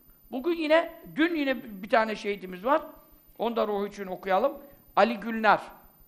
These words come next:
O dün şehit olmuş. Bugünkü üç şehidin ismi daha gelmedi. Haberlere düşmedi. Erzurum'dan Hakkari.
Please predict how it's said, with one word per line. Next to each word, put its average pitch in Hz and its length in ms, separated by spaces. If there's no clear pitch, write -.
O 220 160
dün 311 100
şehit 220 320
olmuş. 226 320
Bugünkü 269 400
üç - 160
şehidin 302 260
ismi 294 320
daha 254 140
gelmedi. 240 580
Haberlere 214 560
düşmedi. 208 500
Erzurum'dan 180 680
Hakkari. 156 300